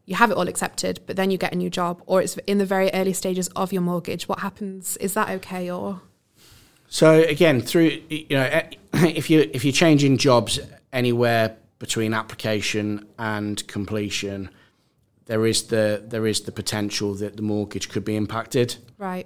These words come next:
Speaker 2: Um, 'cause again, it depends upon, you know, what job are you going into.
Speaker 1: Yeah.
Speaker 2: Um, the added part to it is,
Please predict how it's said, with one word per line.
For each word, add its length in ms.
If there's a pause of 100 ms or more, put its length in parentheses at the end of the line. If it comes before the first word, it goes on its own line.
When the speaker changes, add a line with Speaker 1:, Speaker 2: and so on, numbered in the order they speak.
Speaker 2:
Um, 300
'cause 220
again, 260
it 300
depends 340
upon, 300 (560)
you 80
know, 80
what 260
job 180
are 40
you 100
going 260
into. 520 (100)
Speaker 1:
Yeah. 220 (160)
Speaker 2:
Um, 280 (500)
the 100
added 320
part 340
to 180
it 300 (140)
is, 320